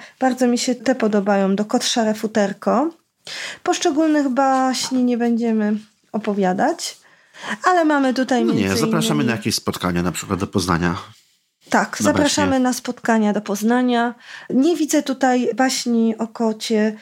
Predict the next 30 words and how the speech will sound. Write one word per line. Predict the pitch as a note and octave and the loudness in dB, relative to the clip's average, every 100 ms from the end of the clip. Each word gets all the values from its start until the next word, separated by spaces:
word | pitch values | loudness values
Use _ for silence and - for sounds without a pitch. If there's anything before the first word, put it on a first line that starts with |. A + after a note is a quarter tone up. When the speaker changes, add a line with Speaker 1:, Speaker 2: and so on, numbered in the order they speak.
| - _ G#3+ | -20 _ -2
Speaker 1:
indyjskiej. | A#3+ A3+ G#3+ - - B3 | 0 2 0 -2 -2 -2
Jest | A#3 A3+ - | 0 -4 0
inna | A#3 A3 | 2 2
indyjska, | G#3 G#3+ G3+ G#3 - G3+ | 2 2 2 0 0 0
niż | G3+ G3+ | 2 0
ja | G3+ G3 | 0 -2
znam, | G3 G3+ G#3 D4 - - _ _ | 0 0 0 -2 -6 -20 _ _
ale | A#3+ A#3+ | 0 2
rozumiem | B3 A3+ G#3+ G3 F#3+ | 2 2 2 4 2
dlaczego, | F#3+ F#3+ G3 F#3+ G#3 | 0 -2 -2 0 0
bo | G#3 | 0
tamta | G#3+ G#3+ G#3+ G#3 | 0 0 0 -2
jest | G#3 G#3 - | -4 -6 -12
dokładnie | - A3+ G#3 A#3 A3+ | -4 -2 0 2 0
<laughs> | - | 0
taka, | - | 0
jak | A#3+ A#3 | 2 2
mówiliśmy. | A3+ A3+ G#3+ G#3 G#3 A3 A3 C#4 F4 F4 A3+ | 0 0 0 0 -2 -2 -2 -2 -2 -2 0
Bardziej | A3+ B3 A#3 A3+ A3 A3 A3 G#3+ _ _ _ _ _ | 0 0 -2 0 2 2 -2 -6 _ _ _ _ _
Speaker 2:
Mniej | - A2 A2+ A#2+ | 0 2 4 2
dla | A2 | 2
dzieci, | G#2+ G2 - D#2 | 0 0 -2 -8
tak? | - | -2
Speaker 1:
Mniej | A#3+ C4+ C#4 C#4 | 2 2 2 0
dla | A#3+ A#3+ | 0 -2
dzieci, | G#3+ A#3+ A#3 - | -2 -4 -4 -6
zdecydowanie | F#3 A3+ A3 G#3+ A3 B3 A#3 G#3+ | -4 -2 -2 0 2 2 2 2
mniej | G#3 G#3 | 2 2
dla | F#3+ G3+ | 0 -4
dzieci. | G3 F#3 - - | -4 -6 -6 -10